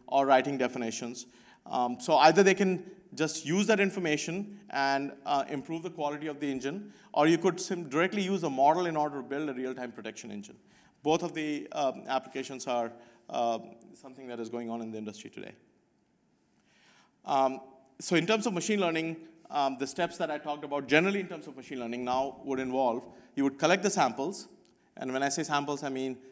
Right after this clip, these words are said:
labeled samples. So you know that these are malicious samples and these are, uh, valid samples. You would set up a V M with a monitoring framework. So a monitoring framework becomes pretty critical to how you would go about using this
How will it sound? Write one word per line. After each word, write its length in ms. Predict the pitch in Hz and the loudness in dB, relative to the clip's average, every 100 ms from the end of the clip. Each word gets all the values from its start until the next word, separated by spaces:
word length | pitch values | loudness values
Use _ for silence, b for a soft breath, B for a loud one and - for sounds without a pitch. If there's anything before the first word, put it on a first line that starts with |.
| - | -6
labeled 340 | 123 143 147 143 | 4 6 6 2
samples. 360 | 110 101 104 | 0 -2 -6
So 80 | - | -4
you 100 | 123 | 0
know 280 | 135 143 127 | 2 2 0
that 140 | 139 117 | -6 -4
these 160 | 127 | -2
are 200 | 135 127 123 B - | 0 -2 -4 B -2
malicious 340 | 151 175 185 | 0 0 2
samples 380 | 180 160 165 160 | 0 0 -2 -4
and 120 | 143 | -6
these 140 | 131 | -4
are, 240 | 131 127 123 B B B | 0 0 -2 B B B
uh, 160 | - 120 | -6 -2
valid 280 | 117 120 120 | 2 2 2
samples. 460 | 110 104 123 147 - b b - | -6 -6 -8 -10 -18 b b -12
You 80 | |
would 100 | 120 | -10
set 180 | - 160 | -2 2
up 120 | 170 | 2
a 60 | 208 | 2
V 200 | 165 160 | 2 2
M 220 | 131 156 | 2 0
with 120 | 143 | -2
a 60 | 135 | 0
monitoring 460 | 127 139 139 143 127 | 4 2 2 -4 -4
framework. 420 | 120 107 85 - | -6 -6 -8 -8
So 120 | 139 | -2
a 20 | |
monitoring 400 | 135 160 190 196 | 2 4 2 -2
framework 420 | 180 156 156 151 | -2 -2 -2 -2
becomes 400 | 143 143 143 139 - B B B _ _ - | -2 -2 -2 -2 -10 B B B _ _ -2
pretty 180 | 190 | -2
critical 640 | 208 196 180 165 165 160 B B - - | 2 4 4 4 2 0 B B -18 -4
to 480 | 165 151 151 147 - - - | 0 2 2 0 -8 -18 -18
how 280 | - 143 | 2 4
you 160 | 160 160 | 6 4
would 160 | 156 143 | 2 2
go 100 | 143 | 4
about 340 | 139 135 - | 4 2 2
using 280 | 143 143 135 | 2 2 -2
this 340 | 117 131 - | -2 -2 -6